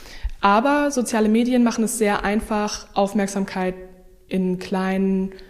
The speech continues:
Reaktionen zu messen, also ein Like, ein Emoji, eine Nachricht. Und das ist schon anders als im realen Leben, wo man zwischenmenschliche Kommunikation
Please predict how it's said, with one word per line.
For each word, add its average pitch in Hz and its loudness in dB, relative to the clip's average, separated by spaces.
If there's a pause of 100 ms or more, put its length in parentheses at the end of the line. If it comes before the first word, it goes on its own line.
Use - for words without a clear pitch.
(140)
Reaktionen 190 0
zu 196 -4
messen, 208 0
also 170 -6
ein 170 -6
Like, 196 -4
ein 170 -8
Emoji, 233 0
eine 233 0
Nachricht. 180 -4 (400)
Und 208 2
das 254 0
ist 302 -2
schon 294 0
anders 214 0
als 185 -2
im 185 2
realen 175 -2
Leben, 170 -4
wo 175 -4
man 175 -2
zwischenmenschliche 185 -4
Kommunikation 185 -4